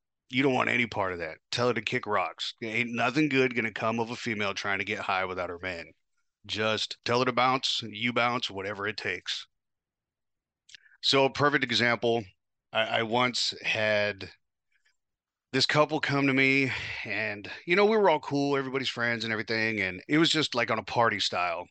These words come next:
you know, so it wasn't like they were constantly doing it. They kinda did it on weekends when they were going out partying and whatnot.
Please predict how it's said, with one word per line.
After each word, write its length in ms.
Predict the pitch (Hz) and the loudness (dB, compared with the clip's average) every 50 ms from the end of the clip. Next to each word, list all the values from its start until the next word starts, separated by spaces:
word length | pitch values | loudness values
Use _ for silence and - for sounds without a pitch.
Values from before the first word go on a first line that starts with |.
| _ _ | _ _
you 120 | - 110 104 | -10 -8 -8
know, 160 | 98 98 95 | -8 -6 -4
so 260 | 95 - 123 110 107 | -2 -2 0 0 0
it 60 | 110 | 0
wasn't 300 | 107 117 123 123 117 113 | 0 0 0 0 0 -2
like 160 | 104 101 101 - | -4 -4 -6 -4
they 120 | 117 110 | -6 -6
were 140 | 101 98 92 | -6 -6 -8
constantly 560 | - - - 113 107 104 - - 107 98 95 | -8 -6 -4 -2 -2 -2 -2 -4 -4 -6 -8
doing 320 | 92 95 104 101 101 104 | -8 -6 -6 -4 -4 -4
it. 180 | 101 104 104 104 - | -4 -4 -6 -6 -6
They 120 | 110 110 | -6 -4
kinda 220 | 104 - 120 107 104 | -2 -2 -2 -2 -2
did 180 | 95 110 107 | -2 -4 -2
it 80 | 110 98 | -2 -2
on 140 | 92 101 101 | -4 -2 -2
weekends 480 | 117 117 110 - - 110 110 110 101 | 0 -2 0 0 0 0 2 0 0
when 80 | 104 101 | -2 -4
they 80 | 95 | -4
were 80 | 95 95 | -4 -4
going 220 | 92 95 92 95 | -4 -4 -4 -2
out 160 | 90 85 85 - | -2 -4 -6 -4
partying 420 | - - 101 101 98 95 95 90 | -2 0 2 2 2 0 0 -4
and 100 | 87 87 | -4 -6
whatnot. 380 | 90 90 85 90 92 92 92 | -6 -6 -6 -4 -2 -2 -4